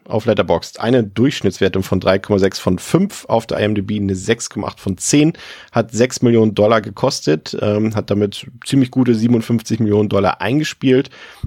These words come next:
ist freigegeben ab sechzehn Jahren, kriegt ihr völlig ungekürzt auf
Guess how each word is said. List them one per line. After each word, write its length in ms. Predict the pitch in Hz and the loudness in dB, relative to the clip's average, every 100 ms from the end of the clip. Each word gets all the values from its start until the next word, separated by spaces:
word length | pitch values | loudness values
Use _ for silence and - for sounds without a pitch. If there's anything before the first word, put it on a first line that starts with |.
| 104 | -8
ist 240 | - 196 - | -4 -4 -4
freigegeben 560 | - 127 131 127 127 | 2 2 2 0 0
ab 120 | 104 | -2
sechzehn 380 | 113 113 - 104 | -2 -4 -2 -2
Jahren, 520 | 107 110 117 117 117 | 2 2 4 2 0
kriegt 300 | - 120 - | -2 -6 -2
ihr 260 | 110 107 101 | 2 2 2
völlig 500 | - 107 107 - - | 0 0 0 -4 -2
ungekürzt 800 | 131 151 123 - 117 113 - - | 0 0 -2 0 0 0 -10 -2
auf 300 | 113 104 - | 0 0 -4